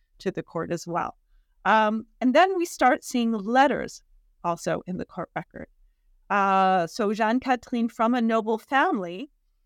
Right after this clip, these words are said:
it was very, very unusual for a noble woman to be charged with any crime. Noble women tended not to be,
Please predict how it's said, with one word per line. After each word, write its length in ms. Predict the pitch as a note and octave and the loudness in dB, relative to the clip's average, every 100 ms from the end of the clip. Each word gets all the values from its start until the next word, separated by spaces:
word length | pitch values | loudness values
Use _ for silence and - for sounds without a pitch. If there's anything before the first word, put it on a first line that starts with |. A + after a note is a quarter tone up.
| _ _ _ _ | _ _ _ _
it 80 | - | -6
was 200 | B3+ - - | -6 -6 -2
very, 380 | D#4+ F4 F4 C#4+ | 0 0 0 0
very 300 | A3 A3+ A#3 | 0 2 2
unusual 840 | - G#3 G3 F#3+ F#3+ F3 E3 - _ | 0 -2 -2 -2 -2 -2 -2 -8 _
for 480 | - F#3 F3 F3 - | -4 -2 0 -2 -4
a 280 | F3 F3 E3+ | -2 -2 -2
noble 420 | F3 F#3+ F3+ F#3+ F3 | -2 0 0 0 -2
woman 340 | E3 D#3 D#3+ - | -4 -6 -6 -6
to 100 | E3+ | -6
be 140 | F#3 | -4
charged 400 | - E3+ E3 - | -4 -4 -4 -4
with 120 | D#3+ - _ | -10 -10 _
any 280 | F3+ F3+ E3+ | -2 0 -4
crime. 440 | - - - - - _ _ _ _ _ _ _ _ | -6 -8 -8 -12 -18 _ _ _ _ _ _ _ _
Noble 340 | G3+ G#3 A#3+ A3+ | 2 2 2 2
women 300 | G#3 G#3 G3 | 2 0 -2
tended 400 | G#3 G3+ F#3+ F3 | -4 -2 -2 -2
not 280 | F#3+ E3+ - | -2 -2 -8
to 100 | - | -10
be, 400 | E3 D3+ C3+ | -8 -8 -10